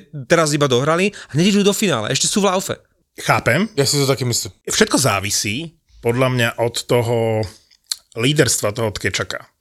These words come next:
Speaker 2: a Barkova čiastočne a Bobrovského. A neviem, kto tam ešte má, eh, také akože veľké slovo v tej šatni, Ekblad asi. Lebo pozerám teraz opätovne, eh, Last Dance z,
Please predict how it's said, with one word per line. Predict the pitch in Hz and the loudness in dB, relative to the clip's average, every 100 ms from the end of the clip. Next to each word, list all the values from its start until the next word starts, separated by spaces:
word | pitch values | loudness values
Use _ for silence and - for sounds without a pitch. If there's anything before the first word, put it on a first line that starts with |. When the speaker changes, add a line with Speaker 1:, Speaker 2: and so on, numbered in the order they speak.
| - | -4
Speaker 2:
a | 139 | -2
Barkova | 117 107 104 110 95 | 2 0 0 -4 -4
čiastočne | - 87 - 98 - 110 156 _ - - - | -4 -4 -4 -6 -4 -4 -6 _ -20 -20 -8
a | - 127 | -2 0
Bobrovského. | 107 101 104 98 - 90 95 123 - _ _ _ | 0 -2 -4 -4 -4 -4 -6 -10 -14 _ _ _
A | 101 | -2
neviem, | 120 113 | 0 0
kto | 123 | 0
tam | 110 107 | -2 -2
ešte | 107 117 | -2 -2
má, | 107 104 101 98 | -2 0 -2 -6
eh, | - 110 101 113 | -10 -8 -6 -6
také | 120 107 113 104 | -4 -2 -2 -2
akože | 104 107 | -4 -2
veľké | 107 110 | -2 -2
slovo | 117 120 110 | -2 0 -2
v | - | 0
tej | 110 | 0
šatni, | - 101 98 107 | 0 -2 0 0
Ekblad | 101 104 107 104 | 0 -2 -2 -2
asi. | 107 - 117 - _ - - - - - - _ | -2 -2 -4 -6 _ -20 -20 -20 -20 -20 -20 _
Lebo | 110 117 120 | -4 -2 0
pozerám | 240 311 208 | 0 2 2
teraz | 170 151 - - | 2 0 0 -2
opätovne, | 135 156 139 131 120 117 113 113 | -2 0 0 0 0 2 0 -2
eh, | - 113 110 107 107 110 110 - 208 104 226 233 240 | 0 2 2 2 2 0 -2 -6 -12 -14 -18 -20 -6
Last | 139 123 123 | 0 2 2
Dance | 113 113 131 - - | 0 0 0 -4 -6
z, | - 110 | -8 -6